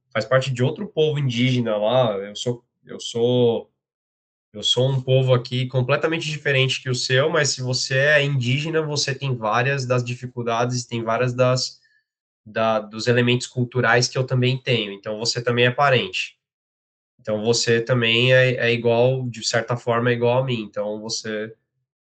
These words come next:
também é índio, igual eu, né? Então acho que é, essa identidade nacional que se passou a se chamar de pan-indígena,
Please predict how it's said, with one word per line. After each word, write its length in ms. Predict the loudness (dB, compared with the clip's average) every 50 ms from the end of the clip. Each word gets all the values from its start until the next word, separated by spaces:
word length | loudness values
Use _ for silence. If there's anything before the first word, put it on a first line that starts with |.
| _ _ -6
também 420 | -6 -4 -2 0 0 2 4 4
é 140 | 4 6 6
índio, 440 | 6 6 4 4 4 0 -6 -8 -10
igual 380 | -8 -4 -2 -2 0 0 -2
eu, 220 | -2 -4 -6 -8 -12 -14
né? 160 | -12 -12 -12
Então 260 | -12 -6 -4 -2 0 0
acho 180 | -2 -2 -6 -8
que 220 | -8 -8 -8 -8 -8
é, 220 | -8 -8 -4 -4 -4
essa 160 | -4 -2 -2
identidade 880 | -2 -2 -2 -4 -2 -4 -4 -2 0 0 0 0 0 -2 -4 -6 -4
nacional 680 | -2 -2 -2 -2 -4 -6 -6 -4 -2 0 0 0 -2 -2
que 160 | -6 -4 -4 -4
se 160 | -4 -4 -4
passou 300 | -2 -2 -2 0 -2 -2
a 20 | -2
se 80 | -2
chamar 300 | -4 -2 0 0 2 2
de 100 | 0 0
pan-indígena, 640 | -2 0 0 2 2 2 0 0 -2 -4 -6 -8 -12